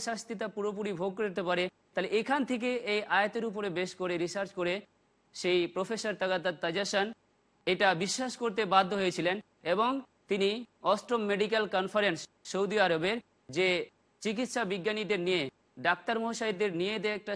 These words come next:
সম্মেলন কনফারেন্স হয়, সেই অষ্টম মেডিকেল কনফারেন্সের সৌদি আরবে তিনি অতগুলো হাজার হাজার সেই সমস্ত বড় বড় পণ্ডিত, স্কলার, যারা সায়েন্টিস্ট, তাদের সামনে লা ইলাহা ইল্লাল্লাহ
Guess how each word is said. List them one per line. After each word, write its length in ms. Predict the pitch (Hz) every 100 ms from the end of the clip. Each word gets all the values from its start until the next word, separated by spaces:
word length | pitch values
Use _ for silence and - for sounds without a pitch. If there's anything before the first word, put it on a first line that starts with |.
| -
সম্মেলন 400 | 180 170 185 190 180
কনফারেন্স 420 | 175 185 196 196 165
হয়, 140 | 143 131 _ -
সেই 160 | 196 185 - 170
অষ্টম 340 | 196 - 247 247 240 151
মেডিকেল 340 | 175 208 214 202 185
কনফারেন্সের 720 | 190 214 214 208 - 214 208 -
সৌদি 280 | 190 196 226 196
আরবে 220 | 180 214 240 _ _ 185
তিনি 180 | 208 254 285 _ _ _
অতগুলো 400 | 175 254 226 240 214
হাজার 240 | 185 214 208
হাজার 240 | 202 214 240 - _ -
সেই 160 | 190 190
সমস্ত 300 | 202 202 196 202 170
বড় 140 | 185 196
বড় 100 | 196 196
পণ্ডিত, 320 | 185 196 240 - _ _ _ _ _ _ -
স্কলার, 500 | 175 - 214 220 226 190
যারা 200 | 190 202 208
সায়েন্টিস্ট, 680 | 175 185 175 - 226 240 - - _ _ 175
তাদের 280 | 190 262 233 226
সামনে 260 | 208 208 240 - _ 139 175
লা 120 | 208 196
ইলাহা 360 | 180 185 196 214 208
ইল্লাল্লাহ 500 | 175 170 175 180 214